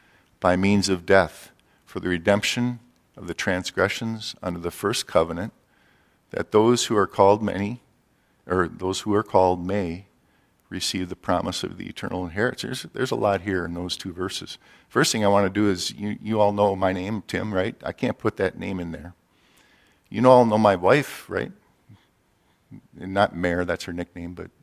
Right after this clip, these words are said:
Mary. Let's put her name in there once. How much more shall the blood of Mary, who through the eternal Spirit offered,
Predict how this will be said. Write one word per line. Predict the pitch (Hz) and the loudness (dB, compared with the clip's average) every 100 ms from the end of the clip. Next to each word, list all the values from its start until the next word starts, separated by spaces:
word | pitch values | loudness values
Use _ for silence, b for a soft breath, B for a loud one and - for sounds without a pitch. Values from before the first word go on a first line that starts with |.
| - | -14
Mary. | 98 90 120 - b b b b b - | -6 -4 -4 -8 b b b b b -6
Let's | 104 | -6
put | - 123 | 0 0
her | 135 123 | 0 0
name | 104 82 | -2 -4
in | |
there | 82 78 | -6 -10
once. | 78 - - - _ _ _ B B B B B B | -14 -14 -14 -14 _ _ _ B B B B B B
How | - 120 | 0 4
much | 147 147 - - | 4 2 0 -2
more | 120 110 | 2 2
shall | 95 - 98 | 2 2 2
the | 98 | 0
blood | 82 95 92 | 0 2 4
of | 110 110 - | 2 -2 -18
Mary, | 101 98 107 110 90 87 113 _ _ _ _ _ _ _ _ _ _ _ | -8 -2 0 0 -2 -10 -16 _ _ _ _ _ _ _ _ _ _ _
who | 107 | -10
through | 98 - 123 | -8 -2 -2
the | 117 80 | -2 -8
eternal | - 117 117 | -4 -2 -2
Spirit | - - 120 110 | -2 -4 -2 0
offered, | 101 101 - 101 98 | 4 2 2 -4 -6